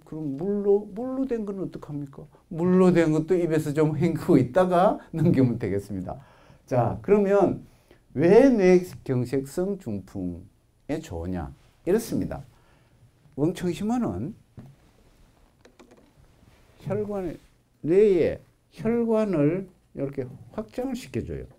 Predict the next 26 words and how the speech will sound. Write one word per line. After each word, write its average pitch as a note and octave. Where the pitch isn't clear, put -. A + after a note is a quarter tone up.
뇌 B2
혈관을 E3+
확장시켜줍니다. G#2
그래서 B2
특히 -
뇌 C3
혈관을 G2+
확장시켜줍니다. E2+
자, A2
그러면 D#3
어떻게, B2+
조그만 G#3+
게 F#3+
뭐가 D#3
여기에 C3
막혀있다. A2+
그러면 D3
혈관이 C3+
싹 A2
확장된 A2+
소통이 E2
될 F#2+
수 -
있는 F2
겁니다. E2
그래서 C3